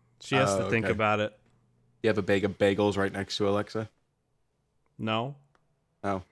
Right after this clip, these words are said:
Speaker 2: Okay. Maybe
Speaker 1: What kind of
Speaker 2: later.
Speaker 1: beer do you have? Oh, wait, you already said.
Speaker 2: What? <laughs>
Speaker 1: Duh. Beer of the day, or
Speaker 2: Oh.
Speaker 1: word of the day, not beer of the day. Oh my God.
Speaker 2: Uh,
Speaker 1: I, I am drunk. I'm sorry.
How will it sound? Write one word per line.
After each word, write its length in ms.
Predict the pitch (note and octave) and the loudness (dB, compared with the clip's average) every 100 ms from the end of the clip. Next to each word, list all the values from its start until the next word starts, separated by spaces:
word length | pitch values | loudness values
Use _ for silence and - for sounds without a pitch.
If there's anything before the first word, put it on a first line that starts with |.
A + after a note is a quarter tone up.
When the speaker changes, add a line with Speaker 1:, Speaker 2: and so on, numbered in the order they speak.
| _ _ _ _ _ _ _ _ _ | _ _ _ _ _ _ _ _ _
Speaker 2:
Okay. 180 | G#2+ G#2 _ _ _ _ _ _ _ _ _ _ _ _ _ _ _ _ - _ | -2 -2 _ _ _ _ _ _ _ _ _ _ _ _ _ _ _ _ -20 _
Maybe 200 | - G3+ | -2 0
Speaker 1:
What 80 | F#3 F3+ | 0 0
kind 160 | E3+ | 0
of 80 | D#3 | 0
Speaker 2:
later. 200 | D#3+ D#3 | 0 -2
Speaker 1:
beer 60 | C#3 - | -6 -8
do 80 | |
you 120 | C3 E3 | -6 -4
have? 220 | G2+ - _ _ _ _ _ _ - | -6 -10 _ _ _ _ _ _ -4
Oh, 80 | |
wait, 160 | B2 G#2 | -2 -2
you 120 | A#2 | -4
already 180 | A#2+ A2+ | -4 -4
said. 280 | G#2+ G#2 G2 | -6 -8 4
Speaker 2:
What? 240 | C#3+ - C#4 D#3+ E4 | 6 6 4 2 2
<laughs> 140 | D#4 G4+ | 4 6
Speaker 1:
Duh. 340 | D3 C3 C#3+ - - - - - - _ - - _ _ - - - - _ - | 6 6 6 4 -10 -12 -12 -20 -20 _ -20 -20 _ _ -20 -18 -18 -20 _ -4
Beer 160 | C#3+ | -2
of 80 | B2+ | 0
the 80 | A#2+ | -2
day, 180 | A2 A2 | -6 0
or 240 | D#3+ C#3 A#2+ | 2 4 0
Speaker 2:
Oh. 40 | |
Speaker 1:
word 220 | A#2 C#3 | 0 2
of 80 | C3+ | 2
the 60 | A#2+ | 0
day, 280 | A#2+ A2+ A2 | 2 2 2
not 240 | A2+ G2+ | 0 -2
beer 160 | G#2 G2 | -6 -8
of 80 | G2 | -8
the 80 | |
day. 300 | G2 G2+ G2+ A2+ | -6 -6 -6 -8
Oh 60 | A2 | -8
my 160 | G2+ | -10
God. 220 | G2 G2 C#3+ | -10 -2 2
Speaker 2:
Uh, 260 | A#2 A2+ | 4 2
Speaker 1:
I, 120 | A#2+ B2+ | -2 0
I 220 | C#3 D3+ | 6 8
am 160 | D3+ | 8
drunk. 420 | A#2+ B2 A2+ G#2 - | 2 -4 -6 -6 -6
I'm 160 | B2+ | -6
sorry. 460 | B2 A#2 G2+ F#2+ | -4 -4 -4 -6